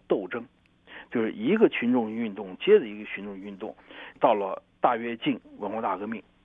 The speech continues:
他自个儿都发现了问-，问题在什么地方了。换言之，他用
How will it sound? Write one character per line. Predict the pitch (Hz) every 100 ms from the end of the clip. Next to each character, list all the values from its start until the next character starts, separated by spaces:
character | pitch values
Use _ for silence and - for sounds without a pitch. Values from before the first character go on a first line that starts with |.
| _ -
他 | 175
自 | - 311
个 | 233
儿 | - -
都 | 135
发 | - 131
现 | 131
了 | 113
问-， | 170 123 160
问 | 170
题 | - -
在 | 165 127
什 | -
么 | -
地 | 104
方 | - -
了。 | - _ _ _ _ _ _ _ - - -
换 | - 262 139
言 | 95 110
之， | - 117 - - -
他 | -
用 | 233 202